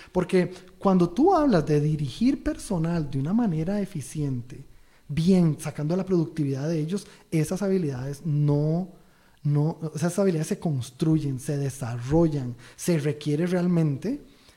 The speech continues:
eh, un, ¿cómo se llama? Una capacitación adecuada, experiencia para la persona,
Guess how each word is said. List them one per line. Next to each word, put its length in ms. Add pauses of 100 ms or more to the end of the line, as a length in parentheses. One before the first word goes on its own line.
(160)
eh, 580
un, 360
¿cómo 180
se 100
llama? 300
Una 240
capacitación 680
adecuada, 640 (480)
experiencia 800
para 160
la 140
persona, 360